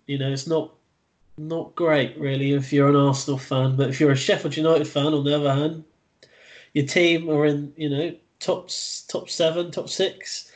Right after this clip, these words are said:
and you got players all over the pitch that,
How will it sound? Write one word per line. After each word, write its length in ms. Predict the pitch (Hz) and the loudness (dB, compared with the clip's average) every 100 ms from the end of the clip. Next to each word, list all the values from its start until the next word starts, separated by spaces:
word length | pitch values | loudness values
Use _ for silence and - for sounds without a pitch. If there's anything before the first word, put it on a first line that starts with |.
| - - - _ _ _ - | -20 -20 -20 _ _ _ -2
and 420 | 156 151 165 156 _ _ _ - | 0 0 -2 -12 _ _ _ -10
you 180 | 165 170 | -2 4
got 340 | 175 175 - | 4 4 -4
players 680 | - 175 175 175 151 - - 180 | 0 4 4 4 0 -8 -10 -6
all 240 | 175 185 | -2 2
over 240 | 190 175 | 4 2
the 100 | 165 160 | -2 -4
pitch 380 | 180 - - | -6 -8 -6
that, 240 | 180 175 | -4 -6